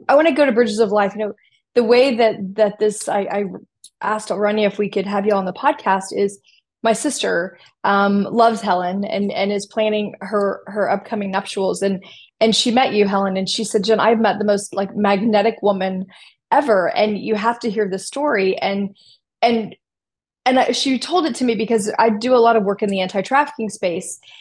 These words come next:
And I've always said to myself that I, when people ask, "What do we do with the traffickers?" I'm like, "Well, all I've got is a bullet for the trafficker." I mean, I, the criminal or the perpetrator in the, in the past, I've just been like, "I have no mercy." And so my sister said, "I,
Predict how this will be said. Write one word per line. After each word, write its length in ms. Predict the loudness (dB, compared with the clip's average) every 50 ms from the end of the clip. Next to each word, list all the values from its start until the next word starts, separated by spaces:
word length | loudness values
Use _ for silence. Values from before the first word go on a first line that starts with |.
| _ _
And 80 | 0 2
I've 80 | 4 6
always 300 | 6 6 6 4 2 2
said 160 | 0 0 2
to 60 | 2
myself 360 | 0 -2 -2 -2 -2 -4 -2 -2
that 100 | -2 0
I, 240 | 0 0 0 -2 -6 _ _ _ _ _ -18 -10
when 240 | -4 -2 -2 -2
people 220 | -2 -2 -2 0 2
ask, 240 | 2 2 2 2 0
"What 80 | -2
do 40 | 0
we 100 | 0 -2
do 100 | -2 -4
with 100 | -6 -6
the 60 | -8
traffickers?" 600 | -6 -2 -2 -2 0 -2 -4 -6 -6 -6 -6 -4
I'm 120 | -4 -4 -2
like, 180 | -2 -4 -2
"Well, 180 | 0 2 2 4
all 160 | 4 4 4
I've 200 | 4 4 4 2
got 160 | 2 0 0
is 80 | 0 -4
a 40 | -6
bullet 380 | -6 -6 -6 -6 -6 -8 -12 -14 -16
for 60 | -14
the 80 | -12 -8
trafficker." 520 | -6 -4 -4 -6 -6 -10 -14 -12 -10 -8
I 60 | -8
mean, 140 | -8 -6 -4
I, 180 | -4 -4 -6 -6 -10 -20 -20 -8 _ 0
the 80 | 0 0
criminal 480 | 2 2 2 4 4 6 6 6 6
or 60 | 4
the 140 | 4 0 -2
perpetrator 680 | -2 -4 -6 -6 -6 -4 -2 0 0 2 0 0 -2 -6 _ _ _ _ _ _ _ -4
in 160 | -4 -2 -2
the, 100 | -2 -4 -6 -6 -6
in 120 | -6 -4
the 60 | -4
past, 400 | -4 -2 2 4 4 4 2 2
I've 100 | -2 -2
just 200 | -2 -2 -6 -4
been 120 | -4 -4 -2
like, 220 | 0 -2 -2 0
"I 60 | 0 0
have 100 | 0 0
no 120 | 0 -2 -2
mercy." 600 | 0 -2 -4 -4 -6 -10 -10 -10 -10 -12 -14 _ _ _ _ _ _ _ -4 0
And 200 | 0 0 0 0
so 180 | 2 2 2
my 120 | 2 2 0
sister 300 | 0 -4 -8 -8 -6 -6
said, 260 | -2 2 2 2 4
"I, 280 | 4 2 2 2 0